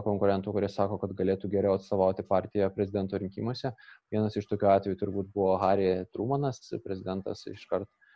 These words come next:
po Antro pasaulinio karo, na, tiksliau, dar jo metu tapęs juo, mirus Franklinui Delano Rooseveltui, kuris, na, tu-, susidūrė su didelėmis problemomis Demokratų partijos viduje, dalyvavo pirminėse,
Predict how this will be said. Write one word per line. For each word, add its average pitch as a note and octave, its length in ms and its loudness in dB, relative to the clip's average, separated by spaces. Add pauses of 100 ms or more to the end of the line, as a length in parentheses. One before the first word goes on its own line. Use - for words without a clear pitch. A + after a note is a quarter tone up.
(160)
po - 80 0
Antro G2 240 -4
pasaulinio G2 400 2
karo, C3 320 2
na, G#2 80 -2
tiksliau, - 320 -4
dar F#2+ 240 0
jo G2 160 4
metu F#2 320 -2
tapęs A#2 440 0
juo, G#2+ 260 2 (400)
mirus G#2 480 -2
Franklinui G2+ 580 -2
Delano G2 300 2
Rooseveltui, G2+ 480 -2
kuris, G2 360 -6
na, A2+ 120 -2
tu-, A#2 160 -6
susidūrė A#2 460 -4
su G2+ 140 -10
didelėmis G#2 480 0
problemomis F#2+ 540 0
Demokratų G2 520 -2
partijos - 400 -2
viduje, F#2+ 320 0 (380)
dalyvavo A2 640 8
pirminėse, A2+ 680 4